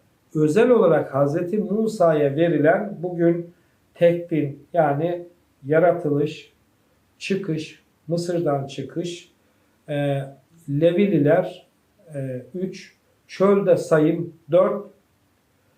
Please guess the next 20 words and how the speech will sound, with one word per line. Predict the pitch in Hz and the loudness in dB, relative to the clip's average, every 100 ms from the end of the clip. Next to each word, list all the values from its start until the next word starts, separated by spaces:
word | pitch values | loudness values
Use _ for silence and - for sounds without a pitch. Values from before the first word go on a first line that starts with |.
| _ _ - | _ _ -12
efendime | 147 - 165 156 139 139 | -10 -2 -2 0 -2 -6
söyleyeyim, | - 139 131 165 151 | -8 -8 -6 -6 -6
bir | 165 151 | -4 -4
de | 185 175 | -4 -4
tesniye, | 156 151 151 143 135 110 104 _ _ _ | 0 0 -2 -6 -6 -6 -14 _ _ _
yani | 151 143 135 180 175 - _ _ _ _ 127 | -6 -4 -4 -6 -10 -20 _ _ _ _ 0
yasanın | 165 175 139 139 180 | 2 2 -2 -4 -6
tekrarı | - 151 143 135 143 147 165 | -4 -2 -2 -2 -2 0 0
diyebileceğimiz | 139 131 123 117 143 190 185 165 | -2 -4 -6 -8 -6 -6 -8 -6
bu | 190 - | -8 -2
beş | 214 226 226 - | 2 2 0 -8
kitaba | - 147 113 101 - _ _ _ - | -4 -4 -4 -8 -18 _ _ _ -4
münhasıran, | 160 202 165 226 214 190 208 254 254 - _ _ _ _ _ _ | 2 4 4 2 0 0 2 0 -2 -14 _ _ _ _ _ _
spesifik | - 190 196 196 - 208 214 | -10 -4 -2 -2 -2 -4 0
olarak | 170 139 127 - | 2 2 0 -6
bu | 156 147 | -10 -2
beş | 170 202 - - | 0 0 -2 -6
kitaba | - 185 190 | -2 2 2
Tevrat | - 180 180 185 180 - | 0 -2 2 0 0 -4
denir | 165 220 285 - | -2 0 -2 -6